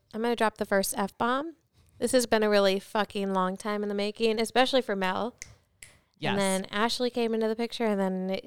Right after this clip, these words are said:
Speaker 1: then me, and it was just, we're excited to be here.
Speaker 2: I think I was supposed to drop something about, about Project Lioness, like a course in twenty twenty,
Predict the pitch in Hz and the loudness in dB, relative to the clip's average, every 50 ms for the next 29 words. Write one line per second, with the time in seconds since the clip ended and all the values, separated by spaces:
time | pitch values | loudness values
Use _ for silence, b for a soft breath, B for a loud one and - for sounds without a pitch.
0 | - 190 180 196 196 185 196 247 294 302 277 254 240 220 214 208 196 190 185 190 | -12 -14 -10 -8 -6 -4 -2 0 0 2 2 2 2 2 2 2 0 0 -2 -2
1 | 202 190 180 - 196 196 - - - - - - _ _ _ _ _ 208 214 202 | -4 -6 -6 -6 -6 -8 -8 -10 -12 -14 -16 -20 _ _ _ _ _ -16 -16 -14
2 | - - 202 202 220 202 190 190 208 233 247 - 180 175 185 - _ _ _ _ | -12 -10 -10 -8 -10 -10 -10 -8 -8 -8 -8 -10 -14 -16 -18 -20 _ _ _ _
3 | _ _ _ _ - 180 - - 214 240 294 - - - - 254 - - 226 170 | _ _ _ _ -6 -4 -2 2 4 4 4 4 4 2 0 0 2 2 0 0
4 | 147 - 151 151 160 160 - - - 170 165 165 156 170 165 160 156 147 147 147 | 0 0 0 2 0 0 0 0 0 0 0 0 0 0 0 0 0 0 0 0
5 | 143 143 143 - _ _ _ - 156 165 156 147 - - - - 165 156 160 151 | -2 -2 -4 -6 _ _ _ -6 -4 -2 -2 -2 -2 -2 0 0 0 2 0 0
6 | - 151 147 147 151 147 139 - 147 139 - 147 - - - 160 156 147 143 131 | 0 0 0 0 0 0 -2 -2 -4 -4 -6 -6 -6 -4 -2 0 0 0 0 -2
7 | - - 165 160 151 - - 170 160 160 - - - 160 151 147 139 139 160 | -2 -2 -2 -2 -2 -2 -2 0 0 0 0 -2 -2 0 0 -2 -2 -4 -8